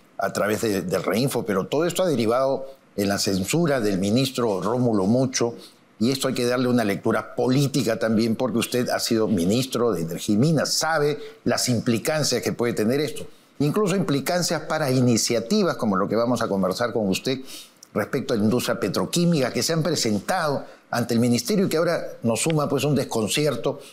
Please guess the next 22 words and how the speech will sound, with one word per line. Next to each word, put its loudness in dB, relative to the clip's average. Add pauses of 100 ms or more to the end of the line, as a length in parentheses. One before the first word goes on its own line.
(180)
saber 0
que -2
el 0
Congreso 2
ha -2
tomado 2
una 4
determinación 2 (520)
desde 0
el -2
punto 0
de 4
vista 0
de 2
muchos 2
precipitada, 0
pero 2
acorde 0
también 0
a 2
los 2
intereses -2